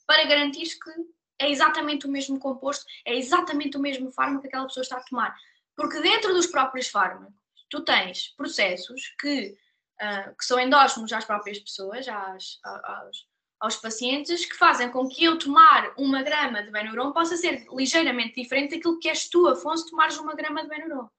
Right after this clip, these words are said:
Portanto, se há uma invaria-, se há uma, uma variabilidade dentro dos próprios, das próprias pessoas a tomarem exatamente o mesmo fármaco, eu não acho de todo isso absolutamente contra esse conceito, ah, de uma alteração marginal insignificati-, e insignificante,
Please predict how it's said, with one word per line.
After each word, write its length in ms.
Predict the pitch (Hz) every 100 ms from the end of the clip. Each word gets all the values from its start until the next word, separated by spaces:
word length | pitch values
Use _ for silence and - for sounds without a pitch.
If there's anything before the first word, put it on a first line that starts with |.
| _ _ _
Portanto, 280 | 226 185 - _ _ _ _ _ -
se 220 | - 294
há 140 | 285
uma 140 | 285 302
invaria-, 580 | 403 370 359 349 320
se 140 | 269 294
há 60 | 277
uma, 280 | 262 254 240
uma 180 | 240 233
variabilidade 680 | 262 311 285 269 220 202 _ _ _ 233
dentro 260 | 311 294
dos 140 | 262 247
próprios, 640 | 247 220 214 214 202 202
das 140 | 208 226
próprias 280 | 247 247 247
pessoas 180 | 233 214
a 60 |
tomarem 260 | 214 220 214
exatamente 460 | 269 294 269 254 233
o 40 |
mesmo 300 | 220 220 220
fármaco, 480 | - 196 190 - _ _ _ _
eu 120 | 262
não 120 | 269 269
acho 240 | 233 -
de 100 | 262
todo 220 | 269 247
isso 160 | 247 233
absolutamente 520 | 233 247 247 247 247
contra 360 | _ 269 254 240
esse 140 | 233
conceito, 680 | 240 220 - 214 220 - 262 _ _ _ _
ah, 140 | 233 220
de 60 | 247
uma 180 | 277
alteração 500 | 294 294 285 277 269
marginal 420 | 254 254 254 254 247
insignificati-, 920 | 247 240 240 233 233 220 214 240 247
e 200 | 247 240 233
insignificante, 880 | 226 220 220 220 214 233 247 247